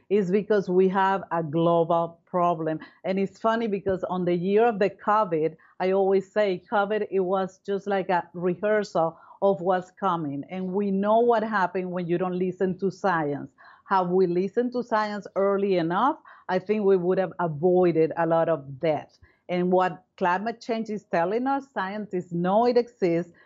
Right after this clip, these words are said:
they know that it's hitting us, and we know the solution. So we just have to listen to the science. And as bad as covid was, I always say, I, I like to see the, the cup half full and not half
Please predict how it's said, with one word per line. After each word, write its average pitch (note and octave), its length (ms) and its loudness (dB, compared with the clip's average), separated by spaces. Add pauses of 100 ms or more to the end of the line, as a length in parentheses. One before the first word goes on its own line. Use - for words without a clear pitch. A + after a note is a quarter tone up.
(140)
they F3+ 220 2
know F3+ 760 2 (120)
that F#3 320 2
it's F3+ 260 -2
hitting F#3 420 -2
us, F3 280 0 (280)
and F#3+ 220 0
we F3+ 120 2
know E3+ 300 0
the E3+ 140 2
solution. F#3+ 500 0
So E3 180 0
we E3+ 160 2
just B3 260 -4
have B3 280 -2
to A3+ 180 0 (280)
listen A3 500 2
to G3 100 -2
the E3+ 140 2
science. D3+ 600 -4
And G#3+ 200 -4
as G3+ 260 0
bad G#3+ 560 0 (160)
as G3 140 -2 (200)
covid G3 420 -2
was, F#3 520 -4 (300)
I G#3 120 0
always A#3+ 320 2
say, A3 420 0
I, F#3 220 0
I G3 120 -2
like G#3+ 300 -2
to A#3 100 -12
see A3+ 220 -10
the, F#3 240 -6 (140)
the E3+ 180 -8 (140)
cup G3 340 -2 (380)
half G3+ 260 0 (140)
full A3 520 -2
and F#3 220 -8
not F3 180 0
half F3+ 240 -2